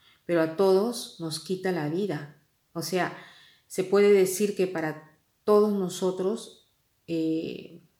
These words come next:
afrontamos cada día el martirio, ¿no?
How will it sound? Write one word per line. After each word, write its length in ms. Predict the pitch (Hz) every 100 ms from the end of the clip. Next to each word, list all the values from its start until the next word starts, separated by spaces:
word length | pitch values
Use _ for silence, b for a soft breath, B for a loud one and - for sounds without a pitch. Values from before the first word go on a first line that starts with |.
| - 175
afrontamos 960 | 175 185 170 170 - 214 180 160 156
cada 340 | - 170 165
día 480 | 165 170 170 185 208 -
el 140 | 170
martirio, 840 | 156 151 - 202 160 147 - - _ _ _
¿no? 220 | 151 -